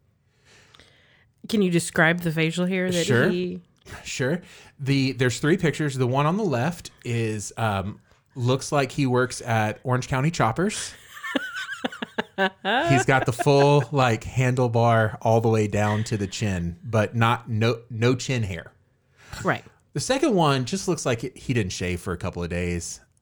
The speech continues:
Speaker 2: but he is rocking an awesome fedora.
Speaker 1: <laughs> Yes.
Speaker 2: What, what? He's, he's trying to
Speaker 1: Why are there so many fedoras in this
Speaker 2: I don't know. He was
Speaker 1: episode?
Speaker 2: trying to home to-, Toby Mac. The third picture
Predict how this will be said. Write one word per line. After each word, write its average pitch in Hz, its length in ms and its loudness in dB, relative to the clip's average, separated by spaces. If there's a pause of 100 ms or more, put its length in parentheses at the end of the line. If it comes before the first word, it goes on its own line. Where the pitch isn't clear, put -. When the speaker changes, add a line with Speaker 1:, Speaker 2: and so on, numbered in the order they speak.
(160)
Speaker 2:
but 110 140 2
he 113 180 2
is 110 320 0
rocking 110 380 0
an 123 100 -2
awesome 123 320 -2
fedora. 170 920 4
Speaker 1:
<laughs> - 20 4
Yes. 180 220 4
Speaker 2:
What, 127 160 2
what? 202 440 2
He's, 123 220 -4 (680)
he's 123 180 -10
trying 120 240 0
to 110 80 2
Speaker 1:
Why 117 260 -12
are - 60 -14
there - 100 -14
so - 180 -12
many 262 200 -4
fedoras 185 520 -6
in 170 100 -2
this 190 120 0
Speaker 2:
I 139 60 2
don't 139 120 4
know. 123 120 4
He 139 100 6
was 147 80 2
Speaker 1:
episode? - 40 -4
Speaker 2:
trying 143 160 4
to 123 60 2
home 127 340 2
to-, 131 340 0
Toby 117 240 0
Mac. 107 300 -2 (480)
The 220 140 0
third 359 380 2
picture 190 640 0